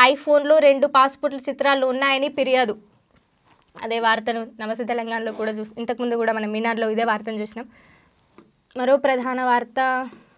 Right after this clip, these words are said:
బీజేపీ కాంగ్రెస్ మిలాఖత్, ఎమ్మెల్యేలకు ఎర కేసులో అక్రమ బంధం. బండి అనుచరుడి తరపున కాంగ్రెస్ మాజీ ఎంపీ పొన్నం ప్రభాకర్ అన్న వకాలత్. మొదటి నుంచి కాంగ్రెస్ పార్టీకి అనుబంధంగానే పనిచేస్తున్న పొన్నం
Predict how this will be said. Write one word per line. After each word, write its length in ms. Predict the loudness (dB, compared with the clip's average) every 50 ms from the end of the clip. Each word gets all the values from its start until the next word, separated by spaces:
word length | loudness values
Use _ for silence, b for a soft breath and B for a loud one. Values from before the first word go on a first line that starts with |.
| b b b b b b b b b 0
బీజేపీ 540 | 4 6 6 6 6 6 4 6 8 8 6 8 10 10
కాంగ్రెస్ 380 | 10 10 10 8 2 0 2 4
మిలాఖత్, 500 | 6 8 10 10 10 10 8 2 0 -2 -6 _ 4
ఎమ్మెల్యేలకు 600 | 4 8 10 10 10 10 10 8 6 6 4 6
ఎర 220 | 6 8 8 8
కేసులో 340 | 6 4 2 0 6 10 12
అక్రమ 380 | 12 12 10 8 6 6 6 8
బంధం. 360 | 8 6 4 4 2 0 -2 -2 b b b b b 6
బండి 320 | 10 10 10 10 10 10 10 10
అనుచరుడి 420 | 8 6 6 6 6 6 6 6
తరపున 360 | 8 8 8 8 8 10 10 10 10 12 10
కాంగ్రెస్ 360 | 10 10 10 6 2 2 2 6
మాజీ 340 | 8 8 8 8 6 4 4
ఎంపీ 260 | 4 4 4 2 0
పొన్నం 360 | 4 4 4 6 6 2 2
ప్రభాకర్ 520 | 4 2 4 6 4 4 6 6 4 4 4 4 4
అన్న 220 | 6 8 10 8
వకాలత్. 480 | 8 8 4 4 4 4 4 4 0 -4 b b b b b b
మొదటి 340 | 8 10 12 12 10 10 8 4
నుంచి 240 | 2 2 4 0 2 8
కాంగ్రెస్ 420 | 10 10 10 10 8 2 -2 6 _
పార్టీకి 400 | 8 8 8 6 2 2 6 8
అనుబంధంగానే 720 | 8 10 10 8 6 4 4 4 2 6 8 8 8 8
పనిచేస్తున్న 540 | 6 4 2 2 2 -4 -4 -2 2 2 2
పొన్నం 380 | 4 6 4 4 6 4 2